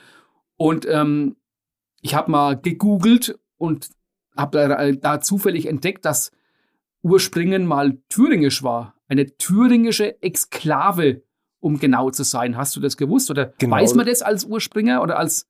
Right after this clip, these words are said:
Speaker 2: Also ich, ich bin ja, ich bin ja gebürtig, äh, Unterelsbacher, dann väterlicherseits Unterwaldbärung und fußballerischen Urspring gelandet, aber ich weiß es, mittlerweile wohne ich in Ostheim vor der Rhön.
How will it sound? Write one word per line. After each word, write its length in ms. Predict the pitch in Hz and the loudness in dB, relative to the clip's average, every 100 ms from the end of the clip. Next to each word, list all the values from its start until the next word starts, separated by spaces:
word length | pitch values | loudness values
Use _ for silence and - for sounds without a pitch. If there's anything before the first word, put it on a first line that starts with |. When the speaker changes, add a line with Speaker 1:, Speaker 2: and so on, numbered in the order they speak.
| - | -4
Speaker 2:
Also 200 | - 123 | 0 2
ich, 220 | 127 110 | 2 0
ich 180 | 131 - | -6 0
bin 160 | 147 151 | 2 4
ja, 220 | 135 131 | 4 2
ich 140 | 135 | 0
bin 80 | 139 | 0
ja 60 | 127 | 0
gebürtig, 720 | 120 _ 151 156 151 147 - | -2 _ 0 2 4 2 2
äh, 300 | 139 131 123 | 0 2 2
Unterelsbacher, 920 | - 175 165 156 156 - 151 156 147 | 2 2 2 2 -2 -2 -2 0 -2
dann 260 | 135 131 131 | -2 -2 0
väterlicherseits 840 | - 139 139 135 131 135 131 127 - | 0 -2 -2 -4 -4 0 -2 -2 -4
Unterwaldbärung 1000 | 147 139 127 131 127 131 143 147 143 _ _ _ - | -2 0 0 -2 -6 -4 -4 -4 -6 _ _ _ -10
und 80 | |
fußballerischen 760 | - 156 - 139 135 135 135 135 | -2 -2 2 2 2 0 -4 -4
Urspring 420 | 151 143 - 151 | -4 -6 -4 -2
gelandet, 340 | 143 135 135 123 | 2 2 0 -4
aber 140 | 113 | -8
ich 100 | 107 | -4
weiß 320 | 110 131 - | -2 -2 -2
es, 140 | 147 135 | -4 -4
mittlerweile 500 | 123 120 117 117 117 | -4 -2 -2 -2 -4
wohne 200 | 120 113 | -4 -4
ich 80 | |
in 80 | 110 | -6
Ostheim 420 | - 135 - 143 | -4 -4 -2 -4
vor 180 | 131 139 | -4 -4
der 160 | 135 135 | -2 -2
Rhön. 260 | 135 147 | -2 -2